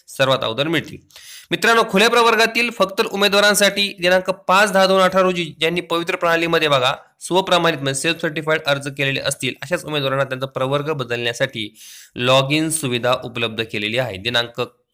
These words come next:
अठ्ठावीस ते तीस तारखेपर्यंत एक टेट क्रमांक एक पासून ते एक लाख वीस हजारापर्यंत उमेदवारांना या ठिकाणी पुन्हा एकदा त्यांनी संधी दिलेली आहे. ही आपणास माहिती आहे, आपण काल व्हिडिओच्या माध्यमातून हे तुमच्यापर्यंत माहिती पोहोचवलेली आहे,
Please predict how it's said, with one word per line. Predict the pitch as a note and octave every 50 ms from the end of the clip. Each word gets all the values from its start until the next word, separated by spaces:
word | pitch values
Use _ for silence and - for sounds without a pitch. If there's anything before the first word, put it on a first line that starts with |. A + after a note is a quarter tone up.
| _ _ -
अठ्ठावीस | C3+ D3 D3 - - - - F#3+ F3+ F#3 F3+ - -
ते | F3+ E3 - - _ -
तीस | F#3+ F3 - -
तारखेपर्यंत | E3 D3+ C#3 D3 D3 C#3 C#3+ C#3+ D3 C#3+ C#3 D#3 D3+ - - _ _ _
एक | - D#3+ F#3+ G3 G3 - - - _ _ -
टेट | D#3+ D#3+ - -
क्रमांक | C#3+ C#3+ C#3+ C#3+ C#3 C#3+
एक | D3 D#3 D3 -
पासून | C#3+ C3+ - - - C3
ते | C3+
एक | C3 C3
लाख | C3 C3 C3 C3
वीस | D3 C#3+ C#3
हजारापर्यंत | B2 A#2 A2+ A2+ A2+ B2 B2+ B2+ B2+ _ -
उमेदवारांना | - A#2 A#2 A#2 A#2 A2 A2+ A2+
या | A#2
ठिकाणी | A2+ A#2 - A#2 A#2+
पुन्हा | A#2+ _ - C3+ C#3 C#3
एकदा | C3 C3 C3
त्यांनी | B2+ B2+ B2 B2 D3 D#3 - - - - - - -
संधी | D3+ C3+ C#3+ C#3+
दिलेली | C#3 C3 C3 B2 A2+ G#2
आहे. | F#2+ - - - _
ही | - -
आपणास | C#3 C3 B2+ - C#3 C#3 C3+ D3
माहिती | C#3 B2+ A#2 A2
आहे, | A2+ A2
आपण | - A#2+ A#2
काल | G#2 - B2+ B2
व्हिडिओच्या | A#2 A#2 B2 B2 - B2+
माध्यमातून | B2 A#2+ A#2 A#2+ A#2 A2+ A2 - A#2+ A#2
हे | B2+ A#2
तुमच्यापर्यंत | G#2+ _ - A#2+ A#2+ A#2+ A2 A#2+ A#2 A#2
माहिती | A#2 A2+ A2 A#2+
पोहोचवलेली | C3 - D#3 C#3 C#3+ C3 A#2+ A2+ A2
आहे, | G#2